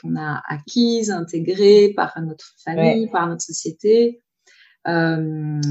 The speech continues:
Speaker 1: notamment celle, euh, qui dit, ben, sois, sois forte, fais plaisir,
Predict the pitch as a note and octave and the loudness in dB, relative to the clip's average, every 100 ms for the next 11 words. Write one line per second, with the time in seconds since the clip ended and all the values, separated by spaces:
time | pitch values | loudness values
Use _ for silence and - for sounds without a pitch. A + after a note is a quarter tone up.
0 | C#3+ C#3 - - - D#3+ F3 E3+ F3+ F#3 | -2 -2 -6 -8 -6 -2 0 2 2 2
1 | F#3+ F#3 - F#3 F#3 F3 E3 D#3+ D#3 D#3 | 0 0 0 4 4 4 2 0 -2 -4
2 | D3 E3 D3+ E3 D#3 C#3 D3 - D#3+ D3+ | -6 -10 -10 -6 -4 -4 -4 -6 -4 -2
3 | C#3+ - - - - - G#3+ G#3+ G#3+ G#3 | -2 -4 -8 -12 -16 -4 0 0 0 -2
4 | - - E3+ E3+ E3+ E3+ G3+ A3+ A3+ A3 | -4 -8 -8 -4 -4 -4 -8 -6 -2 0
5 | G#3+ | 0